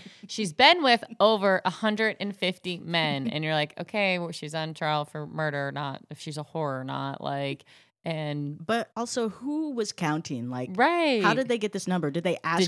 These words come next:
Speaker 2: Did
Speaker 1: her?
Speaker 2: she say? And then, and not only that, but I'm like, they're, not to be like, "Ugh, well, with men," but it's like, in any case, like, no one's ever like, "And just so you know, Ted Bundy slept with two hundred girls."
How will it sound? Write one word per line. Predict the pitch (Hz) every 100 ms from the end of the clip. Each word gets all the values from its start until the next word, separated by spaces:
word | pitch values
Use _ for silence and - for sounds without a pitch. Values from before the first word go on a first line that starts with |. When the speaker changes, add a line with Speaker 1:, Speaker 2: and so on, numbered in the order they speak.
| -
Speaker 2:
Did | 220
Speaker 1:
her? | 254 262
Speaker 2:
she | 277
say? | - 302 320 320 330 311 -
And | 196 196
then, | 196 190 -
and | 208
not | 226
only | 240 214
that, | 208 208
but | 180
I'm | 160
like, | 156 151 151 - - -
they're, | 170 160 - -
not | 175 170 170
to |
be | 170 160
like, | 147 - -
"Ugh, | - -
well, | 185 190 160
with | 180 190
men," | 190 196 202 175
but | 165
it's | 156 156
like, | 160 151 - _ -
in | 175 -
any | 180 196 196
case, | 190 165 185 196
like, | 180 160
no | 170 170
one's | 170
ever | 170 160
like, | 165 -
"And | 185
just | 196 -
so |
you | 226
know, | 214 196 185
Ted | 185 190 180
Bundy | 175 175 165 165
slept | - 156 143
with | 156 143
two | - 156
hundred | 151 135
girls." | 131 95 - 170 -